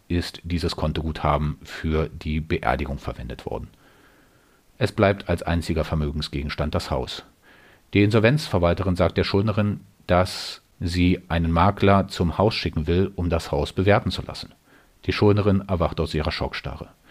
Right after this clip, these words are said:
Die Insolvenzverwalterin erklärt der Schuldnerin, dass sie das Erbe hätte ausschlagen können, das aber jetzt nicht gemacht hat. Und jetzt ist es auch zu spät. Da die Schuldnerin das Erbe angenommen hat, fällt das Erbe komplett in die Insolvenzmasse.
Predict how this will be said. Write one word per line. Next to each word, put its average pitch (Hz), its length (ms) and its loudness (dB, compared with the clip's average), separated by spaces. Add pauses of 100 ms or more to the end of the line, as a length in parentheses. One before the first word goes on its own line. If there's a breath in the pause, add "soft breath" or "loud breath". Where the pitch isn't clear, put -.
(360 loud breath)
Die 98 60 2
Insolvenzverwalterin 104 800 4
erklärt 90 260 2
der 90 80 2
Schuldnerin, 104 640 2
dass 92 220 2
sie 90 80 -4
das 87 160 0
Erbe 80 280 0
hätte 82 240 -2
ausschlagen 76 560 0
können, 87 460 -2
das - 160 -2
aber 76 180 -2
jetzt 69 220 -6
nicht - 160 -8
gemacht 95 380 0
hat. - 180 -10 (1160 soft breath)
Und 95 160 2
jetzt 78 180 0
ist 78 100 -4
es 78 120 -4
auch 78 100 0
zu - 100 -2
spät. - 360 -4 (720 soft breath)
Da 104 100 2
die 110 100 0
Schuldnerin 131 380 4
das 95 160 0
Erbe 92 400 0
angenommen 82 500 0
hat, - 280 -4
fällt 98 200 0
das 98 140 -2
Erbe 98 300 0
komplett 101 480 0
in 82 120 -4
die 69 120 -8
Insolvenzmasse. - 720 -12